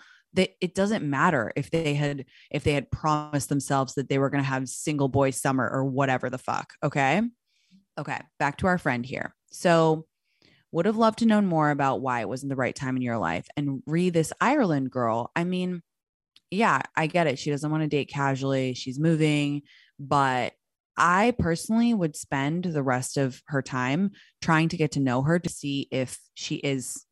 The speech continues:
someone that you wanna pursue. Listen, long dis-, distance isn't a death sentence for a relationship. People make it work. So instead of just shutting it down, if you really, really, really like her, pull the thread, see what happens. If you have that genuine attraction to her,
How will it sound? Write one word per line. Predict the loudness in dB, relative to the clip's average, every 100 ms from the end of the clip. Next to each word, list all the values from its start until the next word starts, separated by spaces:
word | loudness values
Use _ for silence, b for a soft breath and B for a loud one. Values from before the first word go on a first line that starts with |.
| _ -8
someone | 2 4 6 4
that | 2 0
you | 0
wanna | 2 2
pursue. | 2 0 2 2 2 0 b b
Listen, | -6 -2 -2 -4 _ _ -6
long | 0 4 4
dis-, | 2 0 -4 -4
distance | 0 2 2 -2 0
isn't | 0 2 0 -2
a |
death | -2 -2 -4
sentence | -4 -4 0 -2 2
for | 2
a | 2
relationship. | 0 -2 -4 -4 0 2 0 B B B
People | -2 2 2
make | 2 0
it | -6
work. | -6 -4 -4 -4 _
So | -2 4 4 4
instead | -2 -4 0 0
of | 0
just | -2 -4
shutting | -2 -2 -2
it |
down, | -2 -2
if | -2 -4
you | -2
really, | 2 4 4
really, | 2 2
really | 2 2
like | 2 0 0
her, | 0 0 0 -6 _ _ _ _ _ _
pull | -4 -2
the | -2
thread, | 0 2 4 2 -2 -14
see | -10 2 4
what | 6 2
happens. | -2 0 0 0 -6 -14 -18 _ _ _ _ 0
If | 0 2
you | 6 8 6
have | 4 2 2
that | 2 2 0
genuine | -2 0 -2
attraction | -2 -2 -4 -2 -6 0
to | 4 6
her, | 4